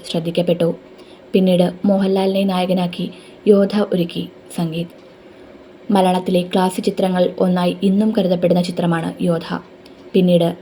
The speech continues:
ഡാഡി, ഗാന്ധർവം, നിർണയം തുടങ്ങി ആറോളം ചിത്രങ്ങളാണ് സംഗീത് ശിവൻ മലയാളത്തിലൊരുക്കിയത്. ഇഡിയറ്റ്സ് എന്നൊരു ചിത്രം നിർമ്മിക്കുകയും ചെയ്തു.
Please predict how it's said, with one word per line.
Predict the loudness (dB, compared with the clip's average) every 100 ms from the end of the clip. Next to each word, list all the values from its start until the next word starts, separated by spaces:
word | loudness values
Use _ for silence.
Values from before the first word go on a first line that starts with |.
| 0
ഡാഡി, | 2 2 0 -4 -4
ഗാന്ധർവം, | 2 4 2 0 0 0 -4 -12 -6 2
നിർണയം | 2 4 2 2 2
തുടങ്ങി | 2 2 0 -2 -14 -14 -4
ആറോളം | -2 2 4 4 2
ചിത്രങ്ങളാണ് | 0 0 0 0 -2 -8 -12 -20 -20 -8 -4
സംഗീത് | -2 0
ശിവൻ | 0 0 -2 0
മലയാളത്തിലൊരുക്കിയത്. | 2 2 2 0 -2 0 -2 -2 -4 -8 -20 -20 -20 -20 -20 -20 -20 0
ഇഡിയറ്റ്സ് | 2 4 4 2 -2
എന്നൊരു | 0 0 -2
ചിത്രം | -2 0 2
നിർമ്മിക്കുകയും | 2 2 0 0 0 -2
ചെയ്തു. | -2 -4 -4